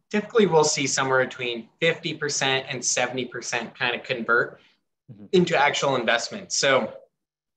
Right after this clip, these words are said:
Speaker 1: the way that I kind of look at this is, this is a directional tool, right?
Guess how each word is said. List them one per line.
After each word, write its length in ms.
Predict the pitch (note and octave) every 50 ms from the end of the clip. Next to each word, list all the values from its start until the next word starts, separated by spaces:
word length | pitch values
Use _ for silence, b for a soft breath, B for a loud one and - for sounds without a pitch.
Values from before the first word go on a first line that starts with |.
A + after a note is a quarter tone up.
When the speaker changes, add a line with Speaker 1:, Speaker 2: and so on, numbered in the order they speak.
| _ _ _
Speaker 1:
the 80 | D3
way 160 | C#3 D#3 E3 F3+
that 120 | F3+ D3
I 140 | C#3+ C#3+ C#3+
kind 220 | - D3+ C#3 C3+
of 80 | B2+ B2+
look 160 | C3 B2+ C3+
at 100 | C3 B2+
this 220 | - B2+ B2 -
is, 260 | C3 A#2+ A#2+ A2+ A2 - b b b b b C#3+
this 120 | C#3+ -
is 120 | D#3+ D#3
a 100 | D#3+ D3+
directional 580 | C#3 C#3+ C3+ B2+ C3 C3 C3 - - C3+ C3 B2
tool, 380 | B2 - - C3+ C3 A#2+ A2+ A2+
right? 300 | A#2 A#2+ A#2+ A#2 A#2